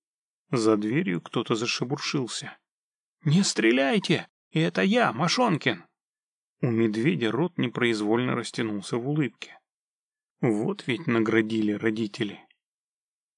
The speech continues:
Казалось, не до улыбок сейчас, но это ведь медведь. "Ты один?" "Один!" "Медленно заходи!" перекричал травник выстрелы с улицы. "Руки на виду держи!"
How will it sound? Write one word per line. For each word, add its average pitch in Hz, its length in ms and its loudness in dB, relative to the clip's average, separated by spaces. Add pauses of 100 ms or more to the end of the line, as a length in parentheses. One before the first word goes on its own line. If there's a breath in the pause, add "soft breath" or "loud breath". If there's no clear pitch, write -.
(220)
Казалось, 120 560 -2
не 135 100 2
до 131 140 0
улыбок 151 400 0
сейчас, - 560 -4 (400)
но 196 360 0
это 165 240 -2
ведь 117 220 -6
медведь. 110 680 0 (520)
"Ты 131 180 6
один?" 147 520 2 (440)
"Один!" 202 560 4 (640)
"Медленно 143 640 4
заходи!" 123 640 0 (640)
перекричал 110 720 -2
травник 147 480 -4
выстрелы 120 480 -4
с - 140 -2
улицы. 110 400 -4 (480)
"Руки 180 420 4
на 156 100 6
виду 147 280 4
держи!" 117 520 2